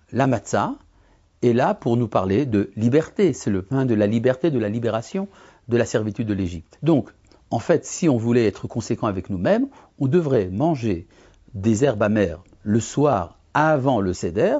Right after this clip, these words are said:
lorsque l'on fait la Bédikat Hametz, lorsqu'on cherche le Hametz dans la maison. C'était le moment où on était encore esclave en Égypte.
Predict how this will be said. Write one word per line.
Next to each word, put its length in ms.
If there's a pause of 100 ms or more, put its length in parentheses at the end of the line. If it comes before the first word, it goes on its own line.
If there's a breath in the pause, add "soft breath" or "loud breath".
lorsque 340
l'on 300
fait 280
la 180
Bédikat 380 (100)
Hametz, 220
lorsqu'on 260
cherche 300
le 120
Hametz 340
dans 60
la 100
maison. 320 (180)
C'était 560
le 120
moment 300
où 100
on 40
était 400
encore 360
esclave 360
en 80
Égypte. 480